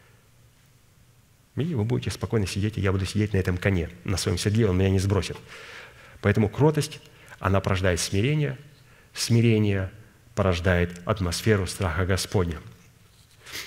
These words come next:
То есть мы говорим сегодня о том, что мы прибегаем к Богу,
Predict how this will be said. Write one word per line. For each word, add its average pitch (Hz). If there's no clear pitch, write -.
То -
есть 87
мы 104
говорим 98
сегодня 87
о 92
том, 95
что 87
мы 92
прибегаем 92
к 87
Богу, 135